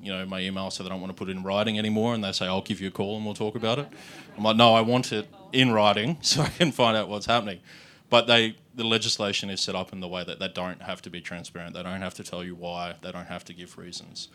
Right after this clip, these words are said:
Uh, that itself, for me, is one of the immediate things that we can impact.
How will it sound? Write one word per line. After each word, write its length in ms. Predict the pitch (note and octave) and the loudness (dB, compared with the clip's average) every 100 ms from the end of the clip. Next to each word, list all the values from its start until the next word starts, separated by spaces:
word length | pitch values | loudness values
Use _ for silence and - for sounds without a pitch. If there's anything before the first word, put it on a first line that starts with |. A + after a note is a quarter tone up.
| - _ F2 | -20 _ -8
Uh, 140 | F2 E2+ | -8 -2
that 260 | G2 F#2 - | -2 -2 -10
itself, 480 | D#2 - - F2 - | -10 -6 -6 -6 -10
for 120 | F#2+ | -12
me, 360 | F2+ F2 F2 - _ _ - | -10 -10 -12 -18 _ _ -16
is 280 | F2+ - - | -12 -10 -10
one 160 | F2+ F2 | -12 -10
of 60 | |
the 180 | F2+ F2 | -12 -14
immediate 460 | G2+ G2 G#2 A2 G2 | -10 -4 -2 -2 -2
things 240 | A2+ G#2 | -4 -4
that 80 | G#2+ | -6
we 80 | G2 | -8
can 140 | - | -8
impact. 380 | G#2 A2 C#3 - | -8 -4 -6 -6